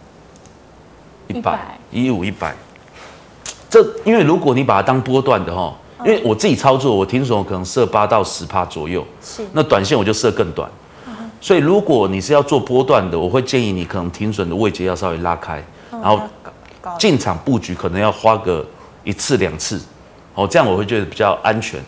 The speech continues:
Speaker 1: 我就假设你就是很想买，哦，那你也许可以明天就去买嘛。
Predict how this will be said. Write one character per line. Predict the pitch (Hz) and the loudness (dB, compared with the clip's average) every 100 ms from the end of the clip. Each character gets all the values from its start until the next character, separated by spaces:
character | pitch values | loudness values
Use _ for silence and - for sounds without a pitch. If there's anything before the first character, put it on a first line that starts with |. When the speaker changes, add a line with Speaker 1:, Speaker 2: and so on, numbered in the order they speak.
| - - - - | -18 -20 -20 -8
Speaker 1:
我 | 107 | -2
就 | 120 185 | 4 4
假 | 156 95 | 4 2
设 | - 143 | 2 0
你 | 98 95 | 0 -4
就 | - 147 | -2 -2
是 | 131 117 | -2 -6
很 | - 107 | -4 2
想 | 117 107 | 2 2
买， | 87 - - - - - - | -4 -6 -18 -20 -20 -20 -14
哦， | - 107 | -2 0
那 | 139 | 2
你 | 101 - | 0 -4
也 | - 123 | 0 0
许 | 120 98 80 - | 2 -4 -6 -2
可 | 110 | 0
以 | 101 | 0
明 | 98 | -2
天 | 101 107 | -2 -2
就 | 107 | -2
去 | 101 104 80 - | -4 -6 -8 -10
买 | 85 80 | -8 -6
嘛。 | 76 73 | -8 -14